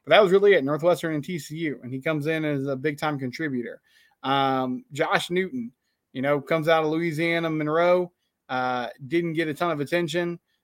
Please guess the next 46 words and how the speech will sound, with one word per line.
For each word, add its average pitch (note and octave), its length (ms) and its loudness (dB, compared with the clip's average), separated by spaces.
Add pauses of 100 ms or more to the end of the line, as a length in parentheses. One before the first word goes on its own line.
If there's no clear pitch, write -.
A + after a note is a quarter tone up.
(120)
but C#3 360 2
T E3+ 160 -6
C E3+ 180 -8
U E3 100 -2
found E3+ 360 2
him. E3 200 -2
Even E3+ 220 -2
a F3 40 0
guy F3 120 6
like D3+ 200 0
Jared D#3+ 300 0
Wiley, D3+ 360 2
the - 80 -20
tight D3+ 240 0
end E3 120 -2
from D3 140 -8
Texas, - 480 -4 (720)
got D#3 260 0
used F3 220 -2
a D3+ 60 2
little E3 200 0
bit, F3 240 6
not D3+ 180 0
a C#3 40 -4
ton, D#3+ 400 -4
in D3 100 -4
his D3 180 -4
time D3+ 280 0
at D3 100 -6
U D3+ 160 -6
T. E3 400 -2 (480)
T F3 160 -2
C D#3+ 160 -8
U D3+ 80 -4
finds D#3+ 400 -2
him. F3 200 0
And D#3 180 -2
so F3 220 8
they E3 260 6
did E3+ 280 8
a A#3+ 100 6
good G3 280 -2
job D3 560 2 (1300)
of D3 180 0
finding F3 460 2
players C#3 640 0